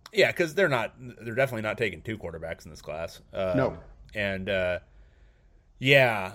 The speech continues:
Speaker 1: uh, y-, y-, you, you certainly would make a compelling case for Childs.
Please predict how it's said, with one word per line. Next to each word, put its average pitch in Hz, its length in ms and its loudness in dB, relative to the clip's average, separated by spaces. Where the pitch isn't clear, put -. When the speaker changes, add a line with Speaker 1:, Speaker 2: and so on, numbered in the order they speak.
Speaker 1:
uh, 131 460 0
y-, - 20 -4
y-, 160 580 -4
you, 160 220 -10
you 160 180 -6
certainly 147 320 -2
would 131 100 -2
make 127 180 -2
a 117 80 -8
compelling 113 480 -2
case 101 320 -2
for 98 120 -14
Childs. 98 600 -2